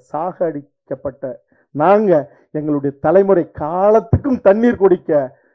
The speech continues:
தமிழரசன் உயிர் விட்ட இடத்துல எங்களுக்கு வாட்டர் டேங்க் கட்டி கொடுங்கன்னு சொல்லி ஒரு, ஒரு வெள்ளி முளைச்ச வேலையில என்கிட்ட அந்த இடத்துல சொல்றாங்க." நான் அண்ணாந்து பார்க்குறேன் ஒரு உயர்ந்த நீர்த்தேக்க தொட்டி, திரும்பி பார்க்குறேன்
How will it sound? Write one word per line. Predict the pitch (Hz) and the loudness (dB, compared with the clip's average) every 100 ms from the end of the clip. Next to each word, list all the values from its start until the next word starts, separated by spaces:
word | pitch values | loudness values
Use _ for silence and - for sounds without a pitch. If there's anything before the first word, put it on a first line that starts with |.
| _ | _
தமிழரசன் | 143 180 185 139 143 | -12 -8 -8 -10 -12
உயிர் | 143 185 202 | -10 -10 -8
விட்ட | 180 - | -10 -8
இடத்துல | 143 165 233 - 214 175 - _ - | -4 0 0 0 0 0 0 _ -14
எங்களுக்கு | 151 139 127 | -12 -10 -8
வாட்டர் | 139 165 175 160 | -6 -6 -8 -8
டேங்க் | 143 131 | -10 -10
கட்டி | 143 131 | -14 -14
கொடுங்கன்னு | 147 139 135 139 | -18 -14 -12 -14
சொல்லி | - 131 127 127 - _ _ _ _ _ _ - | -14 -12 -12 -14 -18 _ _ _ _ _ _ -10
ஒரு, | 147 139 135 - | -6 -6 -6 -6
ஒரு | 151 139 | -6 -6
வெள்ளி | 156 202 208 | -8 -8 -10
முளைச்ச | 160 170 175 | -6 -6 -6
வேலையில | 156 147 156 151 147 | -8 -6 -6 -6 -6
என்கிட்ட | 143 131 147 | -6 -8 -8
அந்த | 143 135 | -8 -8
இடத்துல | 127 - 147 - | -12 -12 -14 -12
சொல்றாங்க." | 131 139 131 120 - _ _ _ _ | -10 -8 -8 -12 -20 _ _ _ _
நான் | 135 131 | -10 -8
அண்ணாந்து | 156 185 226 247 | -6 -2 0 0
பார்க்குறேன் | 247 190 180 170 | 0 0 0 -2
ஒரு | 151 127 | -2 -4
உயர்ந்த | 143 165 175 175 | -4 -6 -6 -6
நீர்த்தேக்க | 147 151 - 151 143 139 | -6 -8 -6 -8 -8 -10
தொட்டி, | 131 - 113 - _ _ _ _ _ _ | -10 -10 -18 -20 _ _ _ _ _ _
திரும்பி | - 196 240 | -4 0 2
பார்க்குறேன் | 240 180 151 143 123 | 4 4 2 -2 -6